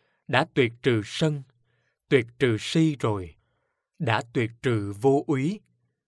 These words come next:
đạo đã sanh, giác chi đã từng có ra hầu tuyệt trừ sân, trừ tuyệt đặng vô úy, phải chăng? Năm trăm ba mươi chín.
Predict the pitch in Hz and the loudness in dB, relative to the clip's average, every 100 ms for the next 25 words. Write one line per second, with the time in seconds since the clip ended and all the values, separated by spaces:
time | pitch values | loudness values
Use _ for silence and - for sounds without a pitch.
0 | _ _ - 113 95 87 95 98 107 117 | _ _ -4 0 0 -2 -8 -6 -6 -4
1 | 147 123 117 - _ _ _ _ _ _ | -6 -6 -10 -14 _ _ _ _ _ _
2 | - 139 196 _ - 151 139 117 107 117 | -2 0 0 _ 2 4 4 0 -4 -2
3 | 135 113 98 95 - 135 160 143 127 123 | -2 -2 -6 -8 -2 -2 -2 -2 -2 -4
4 | 113 113 95 - 113 101 _ - 104 87 | -4 -4 -4 -6 -6 -6 _ -4 -4 -6
5 | - 131 120 117 _ _ _ _ _ _ | -8 -6 -6 -10 _ _ _ _ _ _
6 | _ _ _ _ - 135 117 123 117 117 | _ _ _ _ 2 2 2 0 -2 -2
7 | - 110 95 117 139 143 - 139 185 240 | -2 -2 -2 -2 2 2 0 -4 -4 -8
8 | _ - 98 107 - 120 117 _ _ _ | _ -10 -10 -6 -6 -6 -8 _ _ _
9 | _ _ _ _ _ _ _ _ _ _ | _ _ _ _ _ _ _ _ _ _
10 | _ _ _ _ _ _ _ - 131 127 | _ _ _ _ _ _ _ -4 -2 -2
11 | 117 135 120 139 117 117 117 120 117 190 | -2 -2 -2 -2 -2 0 -2 -4 -6 -6